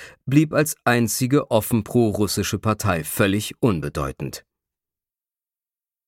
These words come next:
Anders als in der serbischen Bevölkerung gab es unter Mazedoniern keine prorussische Tradition.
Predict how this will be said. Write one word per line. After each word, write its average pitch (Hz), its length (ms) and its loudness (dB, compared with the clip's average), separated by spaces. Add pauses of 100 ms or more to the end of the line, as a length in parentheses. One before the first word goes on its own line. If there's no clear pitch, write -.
(140)
Anders 120 400 4
als - 200 -2
in 156 120 2
der 151 120 2
serbischen 110 500 2
Bevölkerung 113 680 2
gab 104 220 0
es 120 160 -4
unter 135 260 2
Mazedoniern 127 800 0
keine 131 360 2
prorussische 123 760 0
Tradition. 131 640 -2